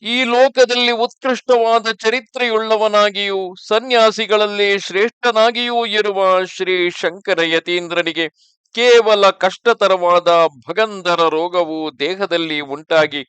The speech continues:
ಶರೀರದ ರಕ್ತವೆಲ್ಲವೂ ನಷ್ಟವಾಗುವಂತೆ ಮಂತ್ರ ಪ್ರಯೋಗವನ್ನು ಮಾಡಿದನು. ಇಂತಹ ಪ್ರಬಲವಾದ ರೋಗವು ಭವರೋಗ ವೈದ್ಯನಾದ ಶ್ರೀ ಶಂಕರನಿಗೆ ಪ್ರಾಪ್ತವಾಗುವಂತೆ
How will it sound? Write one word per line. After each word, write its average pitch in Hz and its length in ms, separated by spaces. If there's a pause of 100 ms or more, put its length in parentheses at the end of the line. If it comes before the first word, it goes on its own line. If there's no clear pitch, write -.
(420)
ಶರೀರದ 240 580 (300)
ರಕ್ತವೆಲ್ಲವೂ 185 880
ನಷ್ಟವಾಗುವಂತೆ 165 1120
ಮಂತ್ರ 151 440
ಪ್ರಯೋಗವನ್ನು 151 880
ಮಾಡಿದನು. 135 480 (640)
ಇಂತಹ 196 680
ಪ್ರಬಲವಾದ 180 800
ರೋಗವು 160 640 (320)
ಭವರೋಗ 233 580
ವೈದ್ಯನಾದ 208 1000
ಶ್ರೀ 170 360
ಶಂಕರನಿಗೆ 175 840
ಪ್ರಾಪ್ತವಾಗುವಂತೆ 160 1120